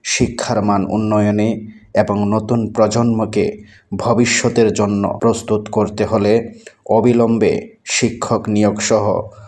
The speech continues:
প্রয়োজনীয় ব্যবস্থা গ্রহণ করা জরুরি।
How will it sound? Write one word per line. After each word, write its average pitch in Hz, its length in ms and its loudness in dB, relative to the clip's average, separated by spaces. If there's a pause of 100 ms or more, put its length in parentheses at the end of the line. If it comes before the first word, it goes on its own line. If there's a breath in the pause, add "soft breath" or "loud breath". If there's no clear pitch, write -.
(180 loud breath)
প্রয়োজনীয় 113 520 2
ব্যবস্থা 101 760 0 (300 loud breath)
গ্রহণ 113 380 0
করা 95 200 2
জরুরি। 92 600 -2